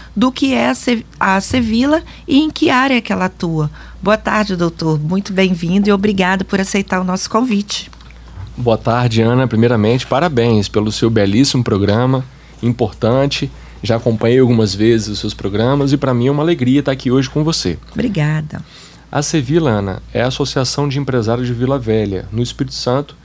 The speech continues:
Speaker 2: existe a Rede Empresarial Capixaba, que é coordenada pelo Espírito Santo em Ação e pelas associações que estão alo-,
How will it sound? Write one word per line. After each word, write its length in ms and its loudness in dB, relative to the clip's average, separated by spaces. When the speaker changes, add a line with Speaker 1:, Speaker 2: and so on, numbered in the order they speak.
Speaker 2:
existe 380 -2
a 40 -2
Rede 380 0
Empresarial 540 0
Capixaba, 640 -2
que 140 -2
é 320 4
coordenada 540 0
pelo 180 -4
Espírito 300 -8
Santo 280 -6
em 40 -2
Ação 420 -4
e 40 -6
pelas 320 0
associações 840 -2
que 100 -8
estão 220 -2
alo-, 180 -2